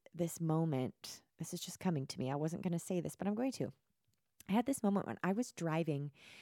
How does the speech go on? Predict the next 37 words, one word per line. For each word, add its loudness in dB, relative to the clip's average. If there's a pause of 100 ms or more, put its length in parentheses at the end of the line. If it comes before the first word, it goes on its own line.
(220)
from 0 (120)
Northern 4
California 2
to -4
Seattle 0
a -6
couple -2
summers -2
ago, -2 (560)
and 2 (180)
I -2
was 0
driving 0
through 2
a 0
small 0
town. 0 (160)
I'm 2
not -2
kidding 2
you. 2 (100)
I 0
see -2
this 0 (480)
sign 2
for 0
Dairy 2
Queen, 0 (240)
<laughs> 4
and 2 (100)
I 2
am 2
like, 0 (460)
"I 2
need -2
Dairy -2
Queen -10